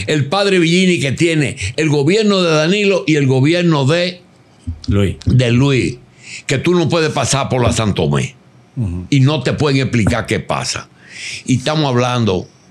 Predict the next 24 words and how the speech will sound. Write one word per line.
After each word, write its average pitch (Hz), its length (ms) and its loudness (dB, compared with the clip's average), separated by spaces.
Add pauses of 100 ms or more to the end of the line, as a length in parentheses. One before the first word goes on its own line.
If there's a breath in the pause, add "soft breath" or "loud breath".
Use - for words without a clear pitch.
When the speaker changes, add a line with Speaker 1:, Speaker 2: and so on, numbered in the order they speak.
(640 loud breath)
Speaker 1:
de, 110 520 -2 (520)
de 143 200 2
la 135 180 0
letrina 151 600 0
de 143 120 -2
cuatro 143 480 0
años 139 300 0
que 127 100 -4
se 139 120 -2
han 139 100 0
comido 127 440 0
ahí, 92 380 -4
y 127 160 2
no 143 300 2
de, 135 160 -2
de 120 380 2
ese 123 260 0
problema 113 800 0 (160 loud breath)
o 110 200 2
de 135 120 0
esos 123 260 0
problemas 120 640 0 (240 loud breath)
que 120 140 -2
son 135 320 0